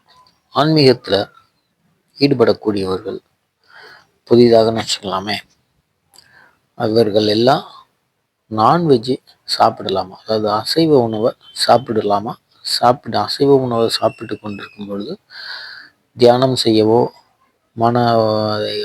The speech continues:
ஒருமுகப்படுத்தி அமைதியா அமரவோ செய்யலாமா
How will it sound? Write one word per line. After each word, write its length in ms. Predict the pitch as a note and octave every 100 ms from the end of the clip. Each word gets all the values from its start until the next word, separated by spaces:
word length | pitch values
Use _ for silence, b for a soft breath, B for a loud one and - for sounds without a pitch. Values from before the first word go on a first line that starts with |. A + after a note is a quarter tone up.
| G#2 B2 B2
ஒருமுகப்படுத்தி 840 | A#2 A#2+ A2+ - A2 G#2+ - G#2 G2+ G2+ - _ _ _ _
அமைதியா 480 | A2+ A2+ A2+ A2+ G#2 - G#2+
அமரவோ 480 | A2+ G#2+ G#2+ G#2 G#2 - _ _ _ B B B B B _ _ -
செய்யலாமா 540 | G#2+ G#2+ A2+ A2 A#2